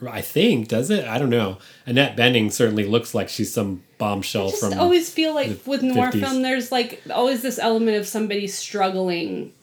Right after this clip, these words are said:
Speaker 2: to get to something.
Speaker 1: Yeah.
Speaker 2: Whether it's love or money or a different station in life or, you know, to satisfy someone.
Speaker 1: There's always blackmail, too.
Speaker 2: Yeah,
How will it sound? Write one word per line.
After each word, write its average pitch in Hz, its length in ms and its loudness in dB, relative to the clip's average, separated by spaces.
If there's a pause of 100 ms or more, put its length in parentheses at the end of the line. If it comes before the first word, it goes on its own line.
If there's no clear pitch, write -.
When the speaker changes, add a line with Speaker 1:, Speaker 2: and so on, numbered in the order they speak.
(240)
Speaker 2:
to 226 140 -2
get 190 320 0
to - 140 -10
something. - 720 -10
Speaker 1:
Yeah. 104 280 -2
Speaker 2:
Whether 185 420 2
it's 180 220 -6
love 269 460 2
or 196 160 0
money 226 680 2
or 180 520 0
a 196 80 -2
different 196 400 0
station 214 480 0
in 214 160 2
life 202 500 -2
or, 185 480 -4 (320)
you 208 140 0
know, 180 120 2
to 202 120 2
satisfy 196 1040 2 (800)
someone. 208 600 4
Speaker 1:
There's 190 200 0
always 135 220 0
blackmail, 107 680 -2
too. - 180 -2
Speaker 2:
Yeah, 208 460 6